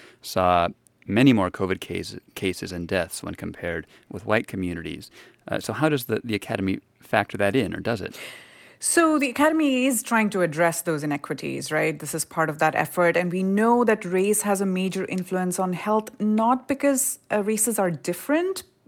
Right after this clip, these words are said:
Speaker 2: uh, in terms of their biology, but because they determine people's social circumstances through systemic, uh, racism. So where you live, whether you have access to transportation, good jobs, access to healthcare.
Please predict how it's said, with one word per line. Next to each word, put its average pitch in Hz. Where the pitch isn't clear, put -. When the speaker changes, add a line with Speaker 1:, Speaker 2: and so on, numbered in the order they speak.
Speaker 2:
uh, 180
in 190
terms 196
of 180
their 165
biology, 160
but 220
because 285
they 311
determine 302
people's 262
social 294
circumstances 143
through 175
systemic, 202
uh, 190
racism. 160
So 175
where 160
you 170
live, 190
whether 143
you 135
have 143
access 156
to 156
transportation, 202
good 180
jobs, 208
access -
to 277
healthcare. 214